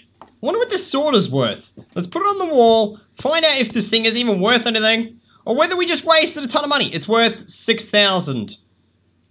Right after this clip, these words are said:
Okay. I actually melted the gold. Great. Oops. Do you wanna exchange something? Like, where's the option to exchange?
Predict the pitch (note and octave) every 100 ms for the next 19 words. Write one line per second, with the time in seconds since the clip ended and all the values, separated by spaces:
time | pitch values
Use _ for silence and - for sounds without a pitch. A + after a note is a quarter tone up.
0 | - - - C3 A2 - _ _ _ _
1 | _ _ _ _ C3 F3 F3+ G#3 G#3+ E3
2 | F#3 F#3 F3+ C#3+ - D3 C#3 A2+ - _
3 | _ - B2+ B2+ C#3 - - _ _ _
4 | _ _ _ _ _ _ _ _ _ _
5 | _ _ - C3 - - - - C3 F#3
6 | A#3 D4+ G4 G#4 G4+ - - E4 E4+ D4
7 | - D#4 D#4+ D#4 D4+ - _ _ _ _
8 | - G#3+ G#3+ C#4 F4 F4 D#4+ - B3 -
9 | G3+ B3+ A#3+ A3+ A3 G#3 - - - G3+
10 | G3 F#3+ E3 B2 G#2 - - -